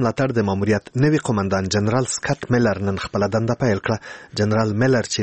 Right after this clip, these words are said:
د جان نیکلسن پر ځای په افغانستان کې د نړیوالو ځواکونو د عمومي قومندان په توګه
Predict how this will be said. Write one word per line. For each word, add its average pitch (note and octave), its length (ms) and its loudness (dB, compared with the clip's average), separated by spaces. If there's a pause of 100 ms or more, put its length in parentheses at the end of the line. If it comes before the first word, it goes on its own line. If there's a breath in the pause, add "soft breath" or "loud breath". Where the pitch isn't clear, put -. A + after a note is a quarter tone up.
(120)
د G#2 120 -4
جان A2+ 240 0
نیکلسن A2 480 -2
پر G#2+ 140 -4
ځای A#2+ 240 2 (360 loud breath)
په C3 60 0
افغانستان C3 440 0
کې B2+ 160 0
د A2+ 80 -2
نړیوالو A2 500 2
ځواکونو G#2 480 0
د G2+ 80 0
عمومي G#2 320 2
قومندان G2+ 500 -2
په - 120 -4
توګه G2 340 0